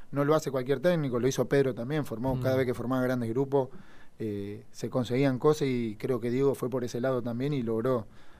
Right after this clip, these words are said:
Speaker 1: lo que logró con, con Gimnasia, de estar quince puntos abajo y terminar casi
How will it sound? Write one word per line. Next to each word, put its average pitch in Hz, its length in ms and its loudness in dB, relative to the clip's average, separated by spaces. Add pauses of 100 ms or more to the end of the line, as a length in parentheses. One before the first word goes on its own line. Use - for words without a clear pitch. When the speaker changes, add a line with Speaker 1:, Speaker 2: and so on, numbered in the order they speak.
(120)
Speaker 1:
lo 110 140 -6
que 107 120 -6
logró 110 280 0
con, 110 240 -4
con 107 200 -6
Gimnasia, 127 400 -2
de 113 200 -4 (200)
estar 131 240 0
quince 127 260 -2
puntos 123 260 -4
abajo 143 240 2
y 139 40 0
terminar 113 360 -2
casi 110 400 -8